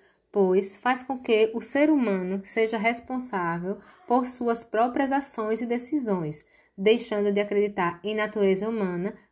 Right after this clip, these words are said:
predestinação ou determinismo. A filosofia de Sartre traz a responsabilidade de nossas ações unicamente para nós, porém, neste vasto mundo não existe apenas o eu.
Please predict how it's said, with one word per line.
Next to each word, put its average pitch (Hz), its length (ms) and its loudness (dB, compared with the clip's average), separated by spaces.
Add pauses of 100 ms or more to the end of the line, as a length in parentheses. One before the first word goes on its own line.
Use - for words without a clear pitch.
(120)
predestinação 220 1000 0 (160)
ou 285 220 4
determinismo. 269 880 -2 (400)
A 240 140 2
filosofia 269 580 4
de 262 100 2
Sartre 202 540 0
traz 247 380 4
a 254 40 4
responsabilidade 240 1080 -2
de 196 80 0
nossas 233 360 -2
ações 190 540 -4 (340)
unicamente 311 640 2
para 311 260 2
nós, 175 420 -2 (320)
porém, 214 380 6
neste 214 340 0
vasto 214 520 2
mundo 214 720 2
não 247 240 2
existe 262 340 2
apenas 240 460 2
o 269 180 0
eu. 160 320 0